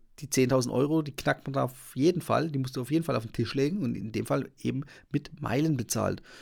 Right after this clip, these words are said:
Und die Meilen, ja, da gibt's natürlich verschiedene Strategien, zu, die zu generieren. Eine Möglichkeit ist eben, die Willkommensboni mitzunehmen, sowohl bei deutschen Amex-Kreditkarten als auch bei U-S-Amex-Kreditkarten.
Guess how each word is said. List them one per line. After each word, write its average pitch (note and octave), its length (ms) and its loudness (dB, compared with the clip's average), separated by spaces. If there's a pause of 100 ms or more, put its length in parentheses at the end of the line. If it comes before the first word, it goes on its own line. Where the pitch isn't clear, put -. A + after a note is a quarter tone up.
(180)
Und A2 300 4 (320)
die A#2 80 4
Meilen, A2 640 0 (320)
ja, B2 180 2
da B2+ 100 -2
gibt's - 180 -12
natürlich G#2 220 -8
verschiedene A2 380 -4
Strategien, B2+ 560 -2
zu, - 380 -6
die A2 160 -4
zu - 100 -12
generieren. A2+ 560 2 (800)
Eine A2 180 2
Möglichkeit A2+ 540 0
ist - 80 -12
eben, G2 160 -4
die F#2+ 100 -4
Willkommensboni F3 600 2
mitzunehmen, F3+ 560 0 (800)
sowohl F#2 180 -4
bei G2 140 -6
deutschen C#3+ 360 0
Amex-Kreditkarten D3+ 800 -2
als F#3+ 220 -4
auch G3+ 60 -6
bei G3 120 2
U-S-Amex-Kreditkarten. B2 1300 -4